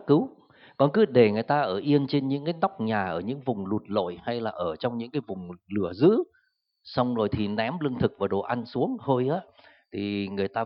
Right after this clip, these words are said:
vẫn tiếp tục phải sống để chịu khổ. Còn nếu đem người ta ra khỏi những cái, cái vùng nơi trên đó đó, thì có nghĩa rằng là chấm dứt mọi cái khổ cho người ta.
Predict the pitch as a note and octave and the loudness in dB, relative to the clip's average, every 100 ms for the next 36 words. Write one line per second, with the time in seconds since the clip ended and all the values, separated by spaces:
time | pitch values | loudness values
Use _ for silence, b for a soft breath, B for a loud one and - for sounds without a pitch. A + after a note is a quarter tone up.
0 | A2+ A#2 F3+ - A3+ - - G#2+ - _ | -4 -6 -6 -2 -2 -2 -4 -4 -4 _
1 | F2 E2 E2+ _ b b - - D3 G3 | -8 -8 -12 _ b b -8 0 0 0
2 | A3 A#2 - A2+ F2+ E2 D#2+ G#2 - _ | -8 -10 -6 -6 -6 -6 -4 -4 -10 _
3 | _ _ _ _ _ b b b - C#3+ | _ _ _ _ _ b b b -2 4
4 | F#3 G3 F3 E3+ C#3+ E3 E3+ - B2 A2+ | 6 8 6 6 2 2 2 -2 -2 0
5 | G#2+ B2 D#3+ G#3 - - - G3+ D3 C3+ | 2 0 2 0 0 -10 -2 2 2 2
6 | C#3 D3+ D#3+ D#3 D3+ F3 G#3 F#3+ - G3 | -2 2 2 2 0 0 0 -2 -4 -6
7 | E3 E3 D#3+ F#3 F3+ G#2+ G2 G#2+ G2+ G2 | -6 -2 -2 0 -4 -6 -4 -2 -2 -4
8 | - C3+ D#3+ E3 A3+ B3+ A#2 A2+ E2+ D3+ | -4 -6 -4 -2 -2 -2 -4 -2 -2 -6
9 | - F2 F#2 G#2+ F2 G#2+ | -4 -6 -6 -10 -4 -4